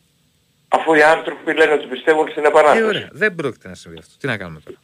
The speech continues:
Speaker 1: Δεν ακούω.
Speaker 2: Δεν θα συμβεί αυτό. Τι άλλο να σου πω, κύριε Οικονομάκο, βραδιάτικα, με τις επαναστάσεις και με το βιβλίο που διαβάσατε;
Speaker 1: Εν πάση περιπτώσει, αυτό το οποίο πρέπει τώρα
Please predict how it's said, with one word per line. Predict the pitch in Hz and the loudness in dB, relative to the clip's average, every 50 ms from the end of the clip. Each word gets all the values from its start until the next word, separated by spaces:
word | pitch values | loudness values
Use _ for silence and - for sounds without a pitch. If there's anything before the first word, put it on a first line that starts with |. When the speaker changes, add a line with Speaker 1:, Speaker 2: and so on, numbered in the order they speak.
| _ _ _ | _ _ _
Speaker 1:
Δεν | - 107 110 113 | 0 2 4 4
ακούω. | 113 113 - - 139 147 156 156 - - - _ _ _ - _ _ - | 4 2 0 0 2 2 2 0 -2 -8 -16 _ _ _ -20 _ _ -10
Speaker 2:
Δεν | 95 101 147 175 165 | -4 0 0 0 0
θα | - 160 | -2 -6
συμβεί | 143 - 147 151 160 | -6 -6 -4 -4 -4
αυτό. | 147 - 160 139 | -4 -4 -4 -4
Τι | - 180 | -2 0
άλλο | 180 165 143 | 0 0 -2
να | 127 | -4
σου | 113 - | -6 -8
πω, | - 120 | -8 -8
κύριε | - 120 113 107 | -4 -4 -4 -2
Οικονομάκο, | 110 113 113 120 135 131 117 | -2 -2 -2 -2 -4 -4 -2
βραδιάτικα, | 107 107 113 117 135 131 120 - 139 123 _ _ _ _ - | -2 -2 0 0 0 -2 -2 -4 -6 -6 _ _ _ _ -10
με | 113 | -6
τις | 104 - | -4 -4
επαναστάσεις | 127 113 120 110 107 101 - 139 131 120 - | -2 0 0 0 0 0 0 -2 -2 -2 -2
και | - 120 | -6 -4
με | 117 | -2
το | 110 117 110 | -2 -2 -2
βιβλίο | 107 120 131 123 | 0 0 0 0
που | 113 | 2
διαβάσατε; | 110 113 117 127 139 127 143 135 143 135 - _ _ _ _ _ _ _ _ _ _ _ _ _ _ _ _ _ _ _ _ _ _ _ _ _ _ _ _ _ _ _ _ _ _ _ _ _ _ _ _ _ _ _ _ _ _ _ _ _ _ _ _ _ _ _ _ _ _ _ _ _ _ _ _ _ _ _ _ _ - | 2 2 2 2 0 -2 -2 -4 -4 -4 -6 _ _ _ _ _ _ _ _ _ _ _ _ _ _ _ _ _ _ _ _ _ _ _ _ _ _ _ _ _ _ _ _ _ _ _ _ _ _ _ _ _ _ _ _ _ _ _ _ _ _ _ _ _ _ _ _ _ _ _ _ _ _ _ _ _ _ _ _ _ -4
Speaker 1:
Εν | - 85 | 0 4
πάση | 90 104 107 107 - - | 6 6 6 6 4 0
περιπτώσει, | 95 - 92 92 90 - 101 98 98 - 98 | -2 0 0 0 2 2 2 2 2 4 2
αυτό | 92 87 - 110 - | 0 0 0 0 0
το | 104 | 0
οποίο | 98 - - 104 98 | 2 2 4 4 4
πρέπει | 95 - 107 104 101 - - | 4 4 4 4 4 2 -2
τώρα | - - 104 98 95 92 98 101 101 - - | -4 0 4 4 6 6 6 4 2 -2 -8